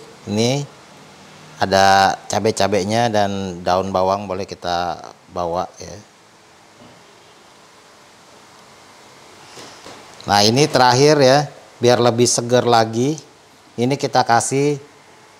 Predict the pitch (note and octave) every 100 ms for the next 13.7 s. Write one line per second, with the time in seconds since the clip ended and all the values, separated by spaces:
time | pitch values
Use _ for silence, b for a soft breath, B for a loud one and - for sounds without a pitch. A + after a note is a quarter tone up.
0 | - - A#2 B2 B2 - C3 C3+ C3+ C3
1 | A#2+ A#2+ A#2 A#2 - G2+ - - - -
2 | - - - - _ _ _ _ - -
3 | - A#2+ C#3 C3+ B2+ A2+ G#2 F#2+ F#2 F2+
4 | F2 F2+ - - _ _ _ - G#2 G2
5 | F#2+ F2+ G#2 A#2 A#2 A2 G#2 G2+ F#2 E2
6 | E2 F#2 G#2 B2+ - B B B B B
7 | B B B - A2 G2 F2+ - G2+ A#2+
8 | C#3+ C#3+ - A2 A2 A#2 C#3 D3 - -
9 | - - - - - A2+ G#2+ A#2+ B2 -
10 | - - - F#2 F#2 F#2+ - - G#2 G#2
11 | F#2+ F#2+ F2 - - - - - - -
12 | - - - - - A2 A#2 A#2 - A2+
13 | C3 A#2 A#2 A2+ A2 G2+